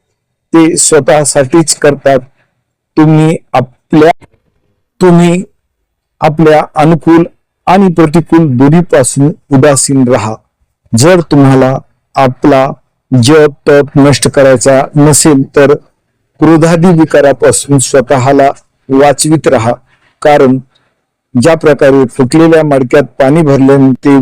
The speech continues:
वाहून जाते, त्याच प्रकारे क्रोध, ईर्ष्या, द्वेष विकारामुळे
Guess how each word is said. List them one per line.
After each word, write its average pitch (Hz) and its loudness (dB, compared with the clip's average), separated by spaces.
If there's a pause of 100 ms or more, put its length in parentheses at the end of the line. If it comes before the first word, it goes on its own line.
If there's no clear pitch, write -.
वाहून 127 0
जाते, 131 0
त्याच - -6
प्रकारे 131 0 (580)
क्रोध, 170 2
ईर्ष्या, 143 0
द्वेष 160 0 (680)
विकारामुळे 151 2